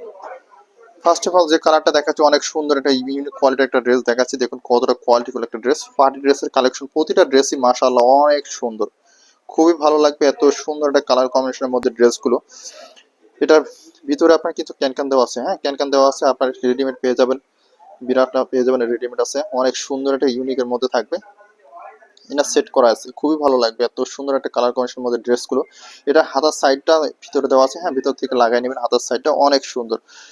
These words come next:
সম্পূর্ণ নেকের পোর্শনটা দেখুন কত সুন্দর একটা ডায়মন্ড স্টোনের মধ্যে কাজ করা, খুবই লাক্সারি কালেকশন।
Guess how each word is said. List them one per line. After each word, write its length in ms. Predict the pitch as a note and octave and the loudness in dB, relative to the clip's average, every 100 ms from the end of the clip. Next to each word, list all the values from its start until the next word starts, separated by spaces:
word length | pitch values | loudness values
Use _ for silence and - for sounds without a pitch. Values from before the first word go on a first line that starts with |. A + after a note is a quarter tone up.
| _ | _
সম্পূর্ণ 480 | - D#3+ E3 F#3 F3+ | -2 -2 0 -2 -4
নেকের 280 | D#3 D3+ D#3+ | -4 0 0
পোর্শনটা 300 | - C3+ D3 | 0 -2 -2
দেখুন 200 | C3+ B2+ B2 | -2 -2 0
কত 400 | B2 B2 - C3 | 2 2 0 -2
সুন্দর 400 | B2+ - D3 D3 | -2 -8 -4 -2
একটা 140 | C#3 C3+ | -2 -2
ডায়মন্ড 380 | C3 B2 C3 B2+ | -4 -4 -4 -8
স্টোনের 280 | - C3 B2+ | -6 -6 -4
মধ্যে 200 | B2 B2 | -4 -2
কাজ 240 | A#2 G#2+ | -2 0
করা, 180 | - C#3+ - | -2 -2 -2
খুবই 360 | D#3 D#3+ D#3+ D#3 | -4 0 2 2
লাক্সারি 460 | B2+ A#2+ - C3+ | 0 -2 0 0
কালেকশন। 420 | C3 A#2 A#2 - | 2 2 0 -4